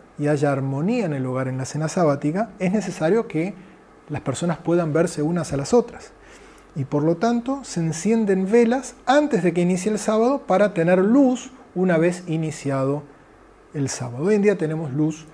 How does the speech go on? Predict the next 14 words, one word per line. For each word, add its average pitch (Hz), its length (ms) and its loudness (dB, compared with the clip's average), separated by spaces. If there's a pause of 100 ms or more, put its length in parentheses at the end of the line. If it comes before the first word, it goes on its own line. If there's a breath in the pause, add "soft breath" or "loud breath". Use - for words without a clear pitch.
(160)
eléctrica, 185 640 2 (320 loud breath)
pero 147 120 2
igualmente 170 500 4
se 165 120 -6
siguen 147 280 -2
encendiendo 135 540 -2
velas 175 440 2
y 190 220 0
todos 185 420 -2
ustedes 165 260 -2
están 156 220 -4
de 156 60 2
acuerdo 151 280 2
conmigo 160 460 0